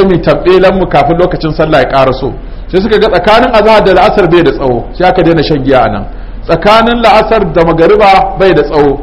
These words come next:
sai aka daina shan giya anan. Tsakanin magariba da isha bai da tsawo, don ka sha giya a hali ukun nan za ka iya samun lokacin sallah ba ka warware ba. Sai suke sha da daddare kafin gari ya waye,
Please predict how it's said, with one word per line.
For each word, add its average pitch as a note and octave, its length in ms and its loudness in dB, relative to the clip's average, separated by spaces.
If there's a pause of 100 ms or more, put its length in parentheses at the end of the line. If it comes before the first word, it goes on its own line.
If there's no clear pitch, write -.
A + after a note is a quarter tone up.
sai F#3+ 100 2
aka F#3+ 120 2
daina E3+ 200 0
shan D#3 180 -2
giya C#3 220 2
anan. G#2+ 240 -4 (300)
Tsakanin G#3 400 2
magariba G#3+ 440 2
da F#3+ 120 0
isha G3 340 2 (400)
bai G#3 160 4
da D#3+ 80 2
tsawo, D#3+ 480 0 (160)
don F#3 160 -4
ka G#3+ 180 2
sha A3+ 240 2
giya A3 220 2
a F3+ 160 2
hali G#3 240 2
ukun G#3+ 260 0
nan G#3 220 0 (280)
za G3 280 2
ka G#3 160 0
iya F#3+ 320 0
samun F#3 320 2
lokacin F3+ 400 -2
sallah F3 320 0
ba C3+ 160 -2
ka C3+ 80 -2
warware C3+ 400 0
ba. A2 160 -6 (320)
Sai F3 140 -2
suke F#3 260 -2
sha E3+ 160 2
da D3+ 100 0
daddare C3+ 440 0
kafin F3 320 0
gari F3 200 2
ya D#3+ 100 2
waye, F3+ 280 4